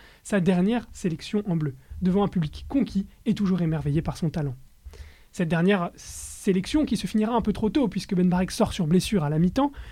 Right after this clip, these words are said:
clôt un chapitre en bleu débuté seize ans auparavant, en mille neuf cent trente-huit. Et oui, Larbi Ben Barek est encore aujourd'hui l'homme à la plus grande longévité avec le maillot bleu sur les épaules. Il n'aura certes joué que dix-sept matchs pour les Bleus pour trois petits buts.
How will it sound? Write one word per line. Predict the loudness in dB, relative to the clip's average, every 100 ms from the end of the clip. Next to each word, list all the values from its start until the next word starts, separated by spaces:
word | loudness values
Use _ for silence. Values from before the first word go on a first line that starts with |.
| -16 4
clôt | 6 6 2
un |
chapitre | -2 -2 -2 0
en | 2
bleu | 4 2 -2 -2
débuté | 0 2 2 2
seize | 4 2 4
ans | 2
auparavant, | 2 0 2 2
en | 4
mille | 4 6
neuf | 4 2
cent | -2
trente-huit. | -2 -4 -6 -8 -20 -18 -16 -6 0
Et |
oui, | 2 2
Larbi | 2 4 4
Ben | 4 4
Barek | 2 0 -2 -2
est | 2
encore | 4 4 4
aujourd'hui | 4 2 0 -2 -10 -20 2
l'homme | 4 6 4
à | 2
la | -2
plus | 0
grande | 2 2 2 2
longévité | 2 4 4 2 0 -4 -4 _ _ -8
avec | -6 -4
le | -2
maillot | 0 0
bleu | 0 -2
sur | -2
les | -2 -2
épaules. | -4 -8 -10 -20 -20 _ 4
Il | 6
n'aura | 6 4
certes | 0 2
joué | 2 4
que | 2
dix-sept | 2 2 2
matchs | 0 0
pour | 2 2
les | 4
Bleus | 2
pour | 0 -4 -6
trois | -2 0
petits | 0
buts. | 0